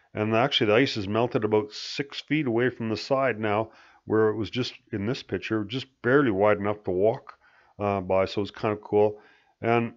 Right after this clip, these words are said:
again, you know, more and more stuff is coming out of the ice every year, so we're discovering more stuff that we hadn't seen under the ice before, and, uh,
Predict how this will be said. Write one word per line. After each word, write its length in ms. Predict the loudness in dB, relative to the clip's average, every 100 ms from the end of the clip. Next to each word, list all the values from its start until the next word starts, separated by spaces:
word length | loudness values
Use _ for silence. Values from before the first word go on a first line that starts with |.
| -4
again, 340 | 4 4 6
you 80 | 4
know, 140 | 2
more 320 | 0 0 2
and 80 | 2
more 120 | 2
stuff 280 | 0 0 -2
is 80 | -4
coming 320 | -4 -2 0
out 160 | 0 0
of 80 | 0
the 160 | 2
ice 260 | 2 0 0
every 240 | 0 2
year, 220 | 2 2
so 180 | 0 0
we're 140 | -2 -2
discovering 680 | -6 -2 2 2 0 -2
more 160 | 0 -2
stuff 300 | 0 -2 -2 -8 -20 -20 _
that 80 | -4
we 120 | 2
hadn't 360 | 4 4 0 -8
seen 360 | -4 -2 0
under 220 | 0 -2
the 220 | -4 -2 0
ice 300 | -2 -6 -14 _ _ _ _ _
before, 460 | -6 0 4 6 4
and, 140 | 2
uh, 200 | 0 -2